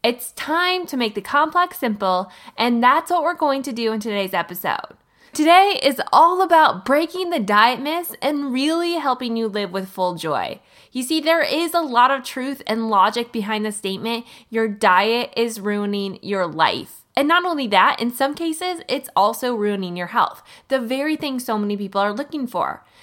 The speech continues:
Yet we make it so complex, and this is why I love health and why I get so passionate about what I do is because it doesn't have to be this difficult. In fact, it can be quite simple, but we have to break through the barriers, the myths, the fads that we're constantly bombarded with,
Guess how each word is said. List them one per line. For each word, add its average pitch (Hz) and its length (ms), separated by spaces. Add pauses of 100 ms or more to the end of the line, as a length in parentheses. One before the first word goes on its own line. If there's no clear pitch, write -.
(120)
Yet 311 260
we 311 160
make 247 280
it 302 180
so 226 380
complex, 233 800
and 240 180
this 262 140
is 277 160
why 202 240
I - 40
love 190 260
health 175 360
and 202 140
why 226 180
I 220 80
get 220 220
so 269 300
passionate 226 580
about 185 320
what 196 180
I 180 140
do 196 400
is 240 200
because 269 460
it 254 300
doesn't 240 360 (140)
have 190 240
to 214 80
be 190 160
this 190 180
difficult. - 600 (420)
In 285 160
fact, 285 460
it 302 160
can 339 120
be 370 100
quite 247 380
simple, 185 580 (300)
but 311 260
we 208 100
have 240 260
to 302 80
break 214 380
through 254 180
the 220 100
barriers, 202 600
the 202 140
myths, 208 480
the 196 140
fads 190 560
that 196 140
we're 196 120
constantly 311 760
bombarded 180 580
with, 165 260